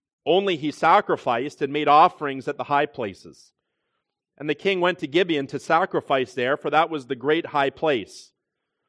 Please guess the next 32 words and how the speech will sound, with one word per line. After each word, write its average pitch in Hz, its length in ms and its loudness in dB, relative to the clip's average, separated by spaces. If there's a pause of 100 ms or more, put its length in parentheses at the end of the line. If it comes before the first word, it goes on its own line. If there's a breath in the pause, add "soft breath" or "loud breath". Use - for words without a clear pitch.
(380)
Solomon 185 440 2
used 175 220 -2
to 156 100 4
offer 160 260 6
a 143 60 0
thousand 151 460 0
burnt 151 200 2
offerings 156 500 -2
on 139 120 -4
that 135 160 0
altar. 139 480 -2 (1120)
At 139 180 -6
Gibeon, 156 440 -2
the 151 100 0
Lord 151 240 4
appeared 170 360 -4
to 143 60 -12
Solomon 160 480 0
in 135 120 -4
a 131 80 -6
dream 156 260 -8
by 143 200 2
night, 135 340 -6
and 131 120 -10
God 151 300 2
said, 139 400 -2 (500)
"Ask 185 440 4
what 175 100 4
I 165 140 4
shall 165 240 -4
give 185 240 0
you." 131 240 -4